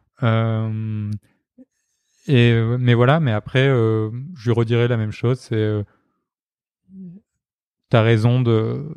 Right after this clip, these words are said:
de faire, euh, d'aller là où ça te semble faire du sens et, et de prendre des risques et, et de faire des choses. Euh, peut-être que au Jean-Charles de, qui avait quatorze ans, en revanche, ou quinze ans, je lui dirais, euh, regarde plus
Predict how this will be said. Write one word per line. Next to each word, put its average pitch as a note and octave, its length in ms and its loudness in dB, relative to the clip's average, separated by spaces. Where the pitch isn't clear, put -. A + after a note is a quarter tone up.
de A#2+ 180 -2
faire, A2+ 400 0
euh, D3+ 300 -10
d'aller A#2+ 360 4
là B2 140 6
où A#2 100 4
ça A#2 140 -2
te - 80 -4
semble A#2+ 360 2
faire A2+ 180 0
du A2 120 2
sens B2 400 0
et, A#2+ 360 -4
et B2 40 -8
de A#2+ 60 -12
prendre A#2 260 -8
des A2+ 180 -2
risques A#2 440 0
et, C3+ 340 -4
et C3 60 -4
de - 40 -18
faire A2+ 200 -2
des A2 120 0
choses. B2 400 2
Euh, B2+ 100 -4
peut-être - 280 -2
que B2 360 0
au C#3 120 0
Jean-Charles C3 460 0
de, A2+ 480 0
qui - 100 -4
avait A2+ 140 0
quatorze A#2 360 0
ans, C3 120 4
en C#3 60 0
revanche, A#2+ 360 -2
ou B2 40 -10
quinze A#2 260 -2
ans, C3+ 180 2
je - 80 -20
lui C3 80 -6
dirais, A#2 180 0
euh, A#2+ 520 0
regarde C3 420 0
plus - 420 -4